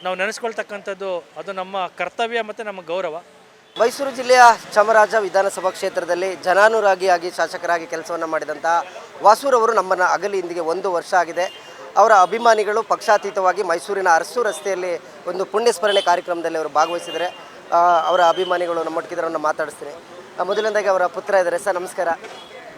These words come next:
Speaker 2: ಆ, ವ್ಯಕ್ತಿ ಬದುಕಿದ್ದಕ್ಕಿಂತ ಅವರು ನಿಧನರಾದಾಗ ಅವ್ರ ಬಗ್ಗೆ ತುಂಬ ಒಳ್ಳೆ ಮಾತುಗಳನ್ನ ಆಡ್ತಾರೆ. ಅಂದರೆ ನಾವು ಏನು ಗಳಿಸ್ತೀವಿ ಅನ್ನೋದು ನಾವು ಕಾಲ ಆದ ನಂತರ ಗೊತ್ತಾಗುತ್ತೆ.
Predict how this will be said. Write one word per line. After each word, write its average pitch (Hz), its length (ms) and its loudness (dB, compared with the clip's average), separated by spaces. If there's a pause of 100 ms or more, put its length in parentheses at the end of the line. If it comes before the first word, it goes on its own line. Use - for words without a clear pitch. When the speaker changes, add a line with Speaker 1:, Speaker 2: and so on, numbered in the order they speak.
(340)
Speaker 2:
ಆ, 175 120 0
ವ್ಯಕ್ತಿ 196 420 -4
ಬದುಕಿದ್ದಕ್ಕಿಂತ 214 800 -2
ಅವರು 175 280 0
ನಿಧನರಾದಾಗ 202 720 0
ಅವ್ರ 208 120 0
ಬಗ್ಗೆ 185 200 -2
ತುಂಬ 214 220 -4
ಒಳ್ಳೆ 180 260 2
ಮಾತುಗಳನ್ನ 165 400 -2
ಆಡ್ತಾರೆ. 143 280 -2
ಅಂದರೆ 240 180 -2
ನಾವು 208 160 2
ಏನು 226 180 4
ಗಳಿಸ್ತೀವಿ 240 420 -2
ಅನ್ನೋದು 214 260 0
ನಾವು 180 260 0
ಕಾಲ 185 320 6
ಆದ 202 140 4
ನಂತರ 185 320 2
ಗೊತ್ತಾಗುತ್ತೆ. 151 420 -4